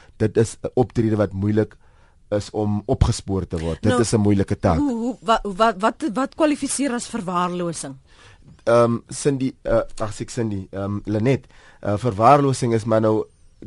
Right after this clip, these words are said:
Speaker 1: as 'n mens gaan kyk in die, in die, in die kinderwet, en daar is nou 'n definisie van so klein bietjie van wat verwaarlosing is.
Speaker 2: Mm.
Speaker 1: Maar somtyds maak die mense, uh, of hulle verwaar, verwaarlosing met mi-, 'n mishandeling.
Speaker 2: Mm.
Speaker 1: En 'n mens moet net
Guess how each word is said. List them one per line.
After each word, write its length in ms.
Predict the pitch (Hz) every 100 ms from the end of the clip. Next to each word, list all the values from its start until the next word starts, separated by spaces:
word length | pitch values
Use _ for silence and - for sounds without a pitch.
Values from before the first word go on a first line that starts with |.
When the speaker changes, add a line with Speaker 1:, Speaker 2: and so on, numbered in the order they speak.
| -
Speaker 1:
as 160 | 113 127
'n 60 |
mens 180 | 117 135
gaan 120 | 135
kyk 180 | 123 131
in 80 | 117
die, 120 | 107
in 100 | 104
die, 100 | 107
in 120 | - 107
die 80 |
kinderwet, 500 | 101 110 104 92 95
en 80 | 110
daar 220 | 95 95
is 120 | 98 107
nou 120 | 101
'n 40 |
definisie 460 | 95 90 90 90 95
van 260 | 98 92
so 260 | 90 98 92 - -
klein 220 | 139 131
bietjie 220 | 101 -
van 160 | 98 95
wat 160 | 90 78
verwaarlosing 680 | 92 87 92 95 95 95 -
is. 160 | 104
Speaker 2:
Mm. 80 | - 180 180 - -
Speaker 1:
Maar 180 | 107 110
somtyds 460 | - 143 143 135 -
maak 320 | 104 113 117
die 100 | 120
mense, 640 | 104 101 104 113 107 104 - _
uh, 180 | - 104 - -
of 180 | 104 107
hulle 360 | 110 104 98 - -
verwaar, 760 | - 120 101 95 107 120 113 - _ _ _ _ _ _
verwaarlosing 840 | - 104 90 117 131 135 127 117
met 240 | 104 107 _ _ - - -
mi-, 200 | 107 110 -
'n 120 | 104
mishandeling. 640 | 110 - 117 117 101 82 80
Speaker 2:
Mm. 320 | 160 160 185
Speaker 1:
En 160 | 113 110
'n 80 | 104
mens 200 | 120 123
moet 100 | 131
net 260 | 143 -